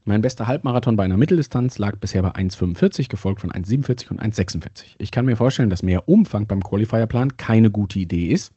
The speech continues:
Sehr gut, Berit. "Mehr Intervalle oder höhere Intensitäten wahrscheinlich auch nicht. Gibt es bestimmte Kraftübungen, die ich mitnehmen kann? Ähm, oder Seilspringen vor den Laufeinheiten?" Ähm, jetzt ist das wieder so,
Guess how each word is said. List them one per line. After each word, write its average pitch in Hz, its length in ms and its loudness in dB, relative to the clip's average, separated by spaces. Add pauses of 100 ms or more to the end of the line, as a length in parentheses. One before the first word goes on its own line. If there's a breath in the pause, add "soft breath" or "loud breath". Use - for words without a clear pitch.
(280)
Sehr - 200 -20
gut, 127 240 -2 (100)
Berit. 110 300 -2 (500 loud breath)
"Mehr 120 220 6
Intervalle 117 400 4
oder 117 160 4
höhere 107 280 6
Intensitäten 104 600 -2
wahrscheinlich 113 440 -2
auch 104 280 2
nicht. - 320 -20
Gibt 170 180 -2
es 208 80 -4
bestimmte 165 360 -4
Kraftübungen, 80 680 -10
die 85 160 -8
ich 80 140 -10
mitnehmen 98 400 -2
kann? 170 240 0 (800 loud breath)
Ähm, 110 320 4
oder 104 220 2
Seilspringen 117 640 0
vor 110 160 -4
den 104 160 0
Laufeinheiten?" 98 760 -4 (240)
Ähm, 117 380 0 (440)
jetzt 107 220 0
ist 123 140 -8
das 95 160 -4
wieder 147 240 2
so, 139 340 2